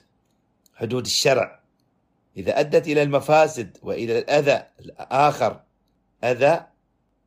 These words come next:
الذي يغار للآخر. الغيرة الشديدة إذا تجاوزت الحدود تهدد العلاقة الزوجية، تهدم الألفة والمحبة بين الزوجين، قد تصل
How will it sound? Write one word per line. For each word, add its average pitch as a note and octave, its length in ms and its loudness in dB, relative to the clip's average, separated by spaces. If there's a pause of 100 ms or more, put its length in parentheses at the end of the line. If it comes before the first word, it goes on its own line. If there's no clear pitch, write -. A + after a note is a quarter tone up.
(140)
الذي G2+ 260 -4
يغار C3 560 0 (260)
للآخر. A2 680 -2 (1120)
الغيرة C3 240 -2
الشديدة G#2 800 -4 (120)
إذا F#2 180 -10
تجاوزت A#2+ 800 0
الحدود A#2 480 -2 (540)
تهدد A#2 580 -4
العلاقة G2+ 460 -2
الزوجية، E2+ 640 -10 (380)
تهدم C3+ 520 0
الألفة C#3+ 500 0
والمحبة A#2+ 680 -2
بين B2 240 -4
الزوجين، A#2+ 760 -2 (560)
قد - 180 -10
تصل D#3+ 460 0